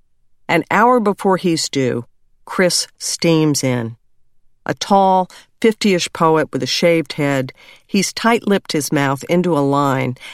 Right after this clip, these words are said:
and is claiming that this is his seminar room. We need to clear out now. We're playing against type. He's known as low-key and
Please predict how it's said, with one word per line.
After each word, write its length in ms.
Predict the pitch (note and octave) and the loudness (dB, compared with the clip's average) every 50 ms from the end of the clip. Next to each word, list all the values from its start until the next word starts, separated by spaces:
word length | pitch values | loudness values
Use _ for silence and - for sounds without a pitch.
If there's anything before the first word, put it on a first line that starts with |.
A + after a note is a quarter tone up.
| - - | -6 -2
and 140 | D#3 D#3+ D#3+ | 0 0 2
is 120 | D3 C#3+ - | 0 -2 -6
claiming 640 | - - - G3+ F#3+ F#3+ F#3 F#3 F3+ F3 E3+ D3+ | -12 -4 0 2 2 4 4 2 2 0 0 0
that 240 | - D#3 C#3+ B2+ _ | -2 -2 -2 -2 _
this 240 | - F#3+ F3 - - | 0 0 0 0 -2
is 220 | D3+ C3 - - _ _ _ _ - | -4 -4 -4 -10 _ _ _ _ -20
his 400 | - - A3 G#3 F#3+ F3 D#3 C#3+ | -2 2 2 4 4 2 0 0
seminar 560 | - - - D#3 D3 C#3+ C#3 C3+ C3+ C3+ C3+ | -2 -2 -2 -2 0 0 0 0 0 0 0
room. 420 | C3 B2+ C3 C3 C3 C3 C#3+ C#3+ D3 - - - _ _ | 0 0 0 0 -2 -2 -4 -6 -8 -14 -20 -20 _ _
We 120 | - F3+ | 0 2
need 300 | F3+ F3+ F3 E3+ E3+ C#3+ | 4 4 4 2 2 0
to 60 | - - | -4 -10
clear 520 | _ - - - - F#3 F#3+ F3+ F3 D3 | _ -14 -12 -4 -2 0 2 2 2 2
out 400 | B2 - - - - - - - _ _ _ _ _ _ _ _ - | 0 -2 -4 -6 -10 -14 -20 -20 _ _ _ _ _ _ _ _ -6
now. 540 | D3 D3+ D3 C#3+ C#3 C3 A2+ - - - _ _ _ _ _ _ _ _ - - _ _ - _ _ _ _ _ _ _ _ _ _ _ _ _ _ _ _ | -4 -2 -2 -2 -2 -2 -4 -4 -6 -10 _ _ _ _ _ _ _ _ -20 -20 _ _ -20 _ _ _ _ _ _ _ _ _ _ _ _ _ _ _ _
We're 120 | - A#3 A#3+ | -2 -2 -2
playing 420 | - - - C#4 C#4 C#4+ C#4 A#3+ G3+ | -2 -4 -2 0 2 2 4 2 0
against 420 | E3 - F3 D#3 D3+ - - _ | 2 0 0 0 0 -2 -4 _
type. 440 | - - F#3+ F3 C#3+ - - _ - _ _ _ _ _ _ _ _ _ _ _ _ | -4 -2 0 0 0 -2 -6 _ -20 _ _ _ _ _ _ _ _ _ _ _ _
He's 300 | _ - A#3+ A#3+ G#3 - | _ 0 2 2 2 2
known 260 | F#3 F#3+ F3+ F3+ E3+ | 2 2 4 4 2
as 240 | D#3 C3+ B2+ - - - - _ | 2 0 -2 -4 -6 -10 -12 _
low-key 800 | D#3+ E3+ F3+ F3+ F3+ E3+ - - - - A3+ A3 G#3+ G3+ F3 C3+ | 0 2 4 4 2 0 -4 -12 -2 2 2 4 4 2 2 0
and 200 | A#2 A2+ A2+ A2 | -2 -2 -4 -8